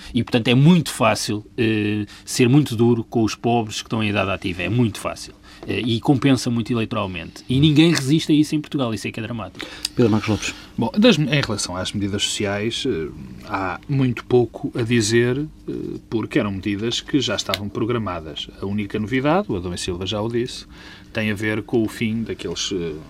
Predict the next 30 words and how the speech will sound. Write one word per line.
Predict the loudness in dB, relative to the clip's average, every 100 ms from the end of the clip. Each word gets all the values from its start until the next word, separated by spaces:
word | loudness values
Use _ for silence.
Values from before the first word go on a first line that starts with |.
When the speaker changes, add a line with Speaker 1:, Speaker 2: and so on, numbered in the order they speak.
| -18 -20 -18
Speaker 3:
daqueles | -10 -6 -4 -2
tetos | 0 0 -2 -10
que | -6
eram, | -8 -6 -10 -12 -14
eh, | -14 -10
extraordinariamente | -8 -2 0 0 0 0 0 0 -2 -2
perigosos, | 0 2 2 0 -2 -2
nomeadamente | -2 0 -2 -2 -2 -4 -4 -8
numa, | -8 -8 -10 -12
num-, | -12 -10
numa | -8 -6 -6
conjuntura | -6 -6 -6 -4 -2 -2
como | -6 -10
a |
que | -8
atravessamos. | -8 -8 -10 -14 -16 -16 -18 -18 -18 -16 -16 -16 -16 2
Há | 4
aqui, | 4 4
de | 0
facto, | 4 2 2
uma | 0 0
correção | 0 0 0 -2 -4
também | -4 -6 -4
de | -6
algumas | -4 -6 -6
irracionalidades, | -8 -8 -6 -6 -6 -6 -8 -8 -12 -10
mas | -6 -2 -2 -4 -4
a |
mim | 2 4
eu, | 4 2 -6